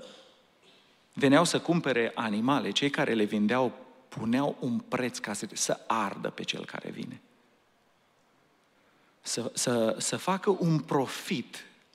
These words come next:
care nu era deloc rezonabil. Și omul n-avea ce să facă.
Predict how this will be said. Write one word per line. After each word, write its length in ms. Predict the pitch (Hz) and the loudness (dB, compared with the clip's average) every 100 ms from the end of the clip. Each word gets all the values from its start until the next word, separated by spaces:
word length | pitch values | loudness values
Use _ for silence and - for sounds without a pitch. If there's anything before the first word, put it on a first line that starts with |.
| _ | _
care 260 | - 143 127 | -6 0 4
nu 120 | 143 | 6
era 240 | 170 139 131 | 6 6 4
deloc 340 | 117 135 147 | 6 6 4
rezonabil. 720 | 117 110 110 113 113 - - - - _ _ _ _ _ _ _ _ _ _ _ _ _ _ _ _ _ _ _ _ _ - _ _ _ _ _ - | 2 -2 0 0 0 -2 -8 -16 -20 _ _ _ _ _ _ _ _ _ _ _ _ _ _ _ _ _ _ _ _ _ -20 _ _ _ _ _ -6
Și 340 | - - - - - - _ - - | -2 -2 -4 -12 -20 -20 _ -20 2
omul 360 | 147 160 165 | 4 4 4
n-avea 300 | 151 160 147 | 4 4 4
ce 120 | 127 120 | 2 0
să 160 | - | -2
facă. 380 | 110 113 90 - | -2 -4 -4 -10